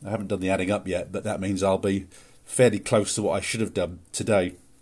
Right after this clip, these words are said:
That was a really easy chapter to write, actually. It was a, an in-, not an interrogation scene, it wasn't, scene, it wasn't a formal interview, but it was a, an interview with a, a fairly unpleasant character who we've heard a lot about in the book, but we haven't actually met him in the present day yet. And this is the first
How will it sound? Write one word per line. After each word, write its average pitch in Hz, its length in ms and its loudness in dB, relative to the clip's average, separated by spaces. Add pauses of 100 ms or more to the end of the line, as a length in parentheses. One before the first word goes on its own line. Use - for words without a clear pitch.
(500)
That 127 120 0
was 113 100 -2
a 110 40 0
really 107 220 4
easy 101 200 2
chapter 110 320 2
to 101 100 -4
write, 113 260 4
actually. 90 420 -4 (520)
It 117 160 -2
was 120 160 2
a, 104 240 4 (100)
an - 120 -2
in-, 98 180 -8 (100)
not - 280 4
an 123 60 2
interrogation 117 760 4
scene, 101 240 0
it 110 80 -2
wasn't, 120 340 -2
scene, 98 260 2
it 104 80 -4
wasn't 127 240 0
a 120 40 -2
formal 113 400 4
interview, 87 440 -4
but 95 140 0
it 98 140 -2
was 101 160 -2
a, 113 320 2
an 107 100 -4
interview 101 400 -2
with 95 140 0
a, 92 180 0 (160)
a - 60 -12
fairly 98 560 2
unpleasant 98 560 -2
character 101 560 2 (480)
who 139 100 6
we've 123 240 4
heard 156 300 12
a 120 40 10
lot 139 240 6
about 131 400 6
in 101 100 -2
the 90 80 -4
book, - 300 -4
but - 140 -4
we 110 80 -2
haven't 113 160 2
actually 110 300 -2
met 110 280 4
him 98 120 -2
in 92 60 -6
the 98 100 -2
present 98 380 -2
day 107 140 2
yet. 87 280 -2
And 95 100 -6
this 98 100 -2
is 104 120 -2
the 98 80 -6
first 101 420 0